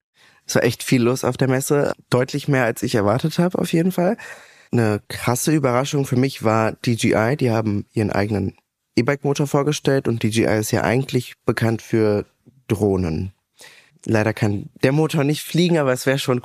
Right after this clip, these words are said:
cool. Es sind viele Sachen noch nicht bekannt, besonders was den Preis angeht, aber da werden noch Infos zu kommen. Und mit dem D J I Motor ist man sehr schnell unterwegs. Man ist flott unterwegs, weil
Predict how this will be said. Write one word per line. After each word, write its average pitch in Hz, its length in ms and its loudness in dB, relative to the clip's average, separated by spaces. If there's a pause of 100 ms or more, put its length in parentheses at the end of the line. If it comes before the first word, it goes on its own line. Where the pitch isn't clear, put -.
cool. 151 160 4 (440)
Es - 140 -10
sind 147 160 0
viele 165 280 0
Sachen 147 260 0
noch 131 140 2
nicht 156 220 0
bekannt, 156 360 0
besonders 127 420 0
was 120 120 -6
den 113 120 2
Preis 160 320 0
angeht, 160 400 0
aber 113 380 2
da 120 120 -2
werden 117 460 -2
noch 107 220 -2
Infos 139 380 0
zu - 160 -6
kommen. 143 420 0 (680)
Und 120 720 0 (600)
mit 117 180 0
dem 127 100 2
D 131 80 0
J 113 280 2
I 117 40 0
Motor 139 300 0
ist - 200 -4
man 226 380 0
sehr - 180 0
schnell - 280 0
unterwegs. 277 500 0
Man 147 100 2
ist - 140 0
flott - 260 -2
unterwegs, 107 680 -2
weil 104 280 2